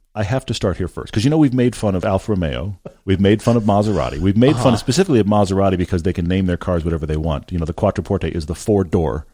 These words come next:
Speaker 2: Levante is lifted.
Speaker 1: Uh-huh.
Speaker 2: Uh-huh.
Speaker 1: So Ferrari, I'm gonna stay in English for a second.
Speaker 2: Okay.
Speaker 1: Ferrari is releasing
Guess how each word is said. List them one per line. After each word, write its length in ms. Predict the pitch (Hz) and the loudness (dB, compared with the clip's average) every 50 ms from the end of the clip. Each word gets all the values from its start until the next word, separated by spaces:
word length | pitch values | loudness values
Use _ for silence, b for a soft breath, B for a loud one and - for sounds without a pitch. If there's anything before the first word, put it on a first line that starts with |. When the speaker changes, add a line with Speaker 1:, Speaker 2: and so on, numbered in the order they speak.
| _ - | _ -14
Speaker 2:
Levante 460 | 123 117 123 131 135 143 135 - 135 | -12 -6 -2 -2 0 0 0 0 0
is 360 | 113 95 87 85 85 - - - _ - | 0 -2 -4 -6 -8 -12 -14 -14 _ 0
lifted. 480 | 190 220 - - - 160 113 - - - _ _ _ | 0 0 0 2 0 0 0 -2 -6 -20 _ _ _
Speaker 1:
Uh-huh. 240 | - 85 87 80 104 | -4 -2 0 0 0
Speaker 2:
Uh-huh. 260 | 95 90 101 110 113 95 | 0 -2 -2 -4 -6 -6
Speaker 1:
So 200 | - - 139 120 | -2 0 0 0
Ferrari, 560 | - - 135 131 143 160 185 196 185 175 147 - 123 - | 0 0 -2 0 2 2 2 2 2 2 0 0 0 0
I'm 100 | 131 143 | 0 0
gonna 120 | 180 190 170 | 0 0 -2
stay 240 | - - 160 139 | 0 0 0 2
in 60 | 117 107 | 2 2
English 240 | 104 98 85 69 - | 2 2 0 -2 -4
for 100 | - 71 | -6 -10
a 40 | 71 | -8
second. 280 | - 71 73 - - - | -8 -8 -10 -6 -2 2
Speaker 2:
Okay. 140 | 170 214 | 4 4
Speaker 1:
Ferrari 380 | 202 127 147 175 151 107 95 - | 4 4 4 2 2 0 0 -2
is 180 | - 101 87 101 | -2 -2 -2 0
releasing 640 | 107 107 120 123 - - 85 73 76 - - - | 0 2 2 0 0 0 -2 -2 -4 -4 -6 -8